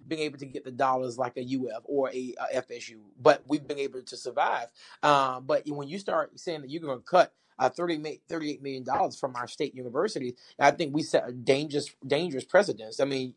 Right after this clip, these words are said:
think, think about it from this standpoint, that companies flock to Florida, um, not only for our great weather,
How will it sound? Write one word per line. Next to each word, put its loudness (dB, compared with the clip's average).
think, -2
think -2
about 4
it -12
from -8
this 0
standpoint, -4
that 2
companies -2
flock 0
to -10
Florida, 0
um, 0
not 6
only 0
for -2
our 2
great -10
weather, 0